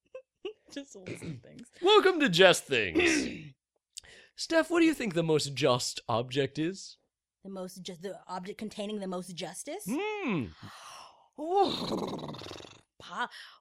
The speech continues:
Speaker 1: well, it was scales, right? Scales, that's the classic.
Speaker 2: I think you're correct.
Speaker 1: Thank you.
Speaker 2: Well done.
Speaker 1: <laughs> Confetti falls from the ceiling. <laughs> I won.
Speaker 2: This has been Just Things.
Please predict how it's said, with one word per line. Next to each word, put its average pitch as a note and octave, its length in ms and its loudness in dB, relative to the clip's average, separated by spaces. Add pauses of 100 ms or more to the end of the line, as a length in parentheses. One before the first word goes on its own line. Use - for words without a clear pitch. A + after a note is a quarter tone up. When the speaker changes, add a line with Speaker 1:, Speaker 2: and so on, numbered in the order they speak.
Speaker 1:
well, A#3+ 260 -2
it E3 140 -12
was D3+ 420 -18
scales, E3+ 680 -10 (120)
right? A#3+ 260 -8 (180)
Scales, - 520 -16
that's F3 120 -20
the F3+ 80 -20
classic. F3 420 -20 (1200)
Speaker 2:
I E4 120 -6
think - 220 -8
you're E3+ 100 -12
correct. - 440 -12 (380)
Speaker 1:
Thank C#4 120 0
you. C4 80 6
Speaker 2:
Well A3+ 500 6
done. A#3+ 560 8
Speaker 1:
<laughs> - 0 -
Confetti G4 640 8
falls G4 460 8
from F4+ 220 0
the E4+ 80 -6
ceiling. C4 480 -4
<laughs> - 40 -6
I F#4 120 2 (240)
won. A#3+ 320 -8 (200)
Speaker 2:
This E4 180 2
has E3 160 2
been C#3 260 0
Just D3+ 480 2
Things. F2 320 2